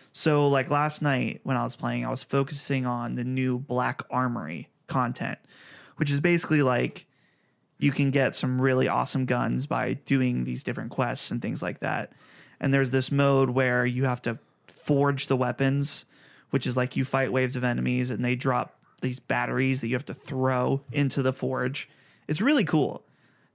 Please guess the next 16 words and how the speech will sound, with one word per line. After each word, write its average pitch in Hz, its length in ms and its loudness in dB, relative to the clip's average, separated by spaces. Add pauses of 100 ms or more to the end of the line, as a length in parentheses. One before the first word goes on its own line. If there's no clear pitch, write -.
(140)
So 165 520 4 (600)
I've 165 400 0
been 156 200 4
really 160 240 4
enjoying 143 600 2
now 127 240 0
that 131 160 -4
there's 123 320 -2
this - 260 -6
breadth 131 540 -6
of - 280 -12 (440)
content 127 500 0
and 131 100 -6
things 123 260 -4
to 139 120 -4
do, 123 400 0